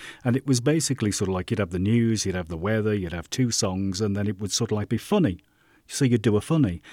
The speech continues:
and then the next thing would be another song, and then the next thing would be an ad break, and the next thing would be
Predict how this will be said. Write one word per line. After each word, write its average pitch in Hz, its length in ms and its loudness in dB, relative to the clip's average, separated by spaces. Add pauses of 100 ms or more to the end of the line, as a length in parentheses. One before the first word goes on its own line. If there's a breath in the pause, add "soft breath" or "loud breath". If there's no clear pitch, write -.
(180 loud breath)
and 117 160 2
then 135 140 6
the 127 60 6
next 135 260 4
thing 120 200 4
would 113 240 2
be 110 380 2
another 113 260 4
song, 107 380 0
and 110 80 0
then 110 80 4
the 107 80 4
next 117 240 2
thing 110 160 4
would 110 100 0
be 113 140 2
an 101 80 2
ad 90 160 -4
break, 110 260 0
and 107 80 -2
the 104 60 0
next 120 240 -2
thing 107 260 0
would 110 140 -2
be 120 120 -2